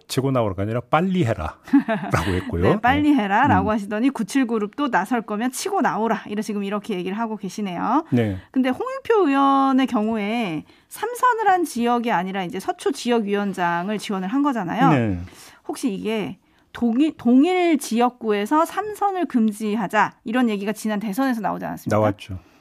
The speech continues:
Speaker 2: 그게 공식화되기 전에 먼저 길을 찾으신 건 아닐까요?
Speaker 1: 길을 찾은 것도 있지만 길을 뚫는 의미도 있겠죠.
Speaker 2: 음흠.
Speaker 1: 그러니까 말만 있었지 사실은 이게 지금 결정이 된 건 아니지 않습니까?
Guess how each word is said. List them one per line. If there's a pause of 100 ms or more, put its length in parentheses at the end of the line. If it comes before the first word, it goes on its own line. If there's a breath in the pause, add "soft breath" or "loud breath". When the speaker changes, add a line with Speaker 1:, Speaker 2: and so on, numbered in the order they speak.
(320 soft breath)
Speaker 2:
그게
공식화되기
전에
먼저
길을
찾으신
건
아닐까요?
Speaker 1:
길을
찾은
것도
있지만
길을
뚫는
의미도
있겠죠.
Speaker 2:
음흠.
Speaker 1:
그러니까
말만
있었지
사실은
이게 (300)
지금
결정이
된
건
아니지
않습니까?